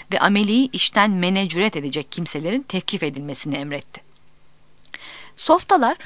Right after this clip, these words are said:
bu emri haber alır almaz medreselerin kapılarını kapatmış, bir mezardan gelir gibi korkunç seslerle içeride tekbir almaya başlamışlardı. Sokakta gürültü kesilmişti. Yalnız kalabalığın içinde hafif bir dalgalanma hissedilir,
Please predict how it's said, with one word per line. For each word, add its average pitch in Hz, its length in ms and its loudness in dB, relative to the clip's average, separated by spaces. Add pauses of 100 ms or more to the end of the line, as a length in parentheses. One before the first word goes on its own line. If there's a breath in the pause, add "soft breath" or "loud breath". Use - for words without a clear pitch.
(160 loud breath)
bu - 80 4
emri 220 380 6
haber 180 320 2
alır 185 200 6
almaz 180 420 2 (140)
medreselerin 202 560 -2
kapılarını 151 460 -4
kapatmış, - 600 0 (340 loud breath)
bir 254 60 4
mezardan 247 560 8
gelir 156 240 0
gibi 156 220 -8
korkunç 202 420 0
seslerle 156 580 -2
içeride 165 360 -2
tekbir 170 320 -6
almaya 143 340 -2
başlamışlardı. 139 720 -4 (920 loud breath)
Sokakta 285 460 -2
gürültü 180 380 -4
kesilmişti. 160 640 -6 (840 loud breath)
Yalnız 269 400 2 (240 loud breath)
kalabalığın 214 520 2
içinde 160 340 -4
hafif 226 360 -6
bir 185 160 -4
dalgalanma 160 540 2
hissedilir, 143 600 -6